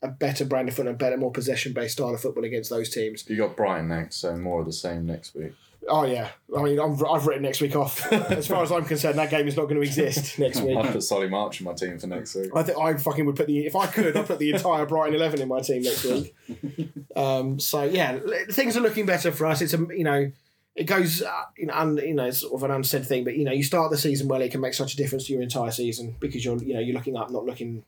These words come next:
Speaker 1: you know, down. Um, so to be in sixth place after two games, I know it's very, very early,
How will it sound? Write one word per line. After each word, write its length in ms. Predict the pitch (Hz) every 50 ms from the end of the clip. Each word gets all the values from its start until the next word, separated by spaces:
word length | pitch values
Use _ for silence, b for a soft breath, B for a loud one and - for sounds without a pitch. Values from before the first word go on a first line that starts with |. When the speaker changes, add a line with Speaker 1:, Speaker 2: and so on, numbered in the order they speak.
| _ _
Speaker 1:
you 160 | - - 123 120
know, 100 | 110 110
down. 420 | 110 127 120 113 110 107 107 - B B B B B B B B B _
Um, 360 | - 117 113 110 110 110 113 110
so 200 | - - 131 123
to 120 | 120 - 127
be 440 | 127 143 135 131 127 123 123 143 147
in 120 | 151 127
sixth 320 | 123 - - 123 - - -
place 240 | - 123 123 117 127
after 180 | 120 117 - 117
two 200 | - 131 120 117
games, 280 | 123 120 117 113 113 120
I 60 | 123
know 140 | 123 123 117
it's 320 | 117 123 127 - - -
very, 380 | - 147 135 151 160 160 156 147
very 280 | 139 143 135 135 135 135
early, 460 | 135 131 131 123 117 117 120 120 120